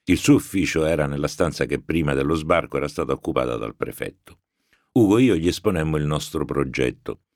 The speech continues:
quello di fare con cadenza settimanale un giornale di quattro grandi pagine che rappresentasse la situazione della provincia di Agrigento e che in qualche modo insegnasse ai nostri concittadini i principi essenziali della democrazia.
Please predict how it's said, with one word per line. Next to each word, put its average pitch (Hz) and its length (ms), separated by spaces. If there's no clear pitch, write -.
quello 104 220
di 110 100
fare 80 240
con 80 160
cadenza 98 420
settimanale 73 880
un 85 80
giornale 110 440
di 82 100
quattro 113 380
grandi 85 360
pagine 80 500
che 82 100
rappresentasse 98 760
la 71 100
situazione 87 560
della 73 200
provincia 85 400
di 73 80
Agrigento 117 600
e 90 100
che 98 100
in 80 140
qualche 104 320
modo 85 400
insegnasse 90 640
ai 73 40
nostri 82 300
concittadini 98 720
i 107 60
principi 98 460
essenziali 69 640
della 62 200
democrazia. 60 840